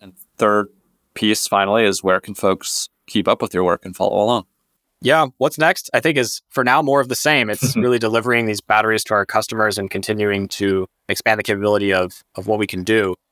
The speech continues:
Speaker 2: I think in terms of how to, you know, who would wanna hear from,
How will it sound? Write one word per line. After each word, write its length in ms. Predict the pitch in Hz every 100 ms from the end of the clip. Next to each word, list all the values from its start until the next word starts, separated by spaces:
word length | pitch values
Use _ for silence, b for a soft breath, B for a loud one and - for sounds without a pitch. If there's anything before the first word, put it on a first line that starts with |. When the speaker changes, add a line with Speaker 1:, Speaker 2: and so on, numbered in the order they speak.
| _ _
Speaker 2:
I 180 | - 110
think 440 | - 117 110 - - _
in 80 | 117
terms 240 | 185 180
of 120 | 165
how 180 | 147 139
to, 180 | 135 123
you 80 | 131
know, 100 | 113
who 120 | 117
would 120 | 131
wanna 220 | 120 120 110
hear 320 | - 127 135
from, 340 | - 135 151